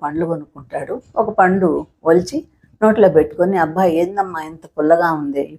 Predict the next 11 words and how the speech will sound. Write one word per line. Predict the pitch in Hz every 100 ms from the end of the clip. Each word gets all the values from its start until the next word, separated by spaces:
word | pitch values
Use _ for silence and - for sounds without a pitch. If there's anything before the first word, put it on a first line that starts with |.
| -
పండు?" | 139 143
అని | 147 147 147
అంటే, | 147 - - _ _ _ 196
"పుల్లగా | 196 233 269
ఉందా? | 233 185 175 170 165 - _ _ 185
అంత | 214 220
తీయటి | 220 226 240 -
పళ్ళని | 180 180 196
పుల్లగా | 202 233 175 208
ఉన్నాయంటారు" | 196 180 165 160 156 151 156 160 - _ _ _ -
అనని | 208 233 180 160 175